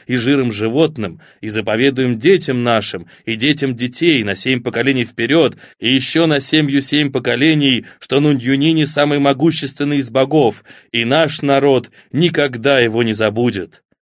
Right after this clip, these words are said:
«Боги велики», сказала Ацула медленно,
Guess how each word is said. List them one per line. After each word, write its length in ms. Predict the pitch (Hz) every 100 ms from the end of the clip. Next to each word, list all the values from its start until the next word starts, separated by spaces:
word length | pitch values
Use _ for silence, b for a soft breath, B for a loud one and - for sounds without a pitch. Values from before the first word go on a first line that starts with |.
| _ _ _ _ -
«Боги 460 | 92 113 123 117
велики», 760 | 113 113 110 110 107 131 104 78 _ _ _
сказала 540 | - 98 95 104 104
Ацула 360 | 101 - 113 107
медленно, 800 | 107 123 110 113 110 104 98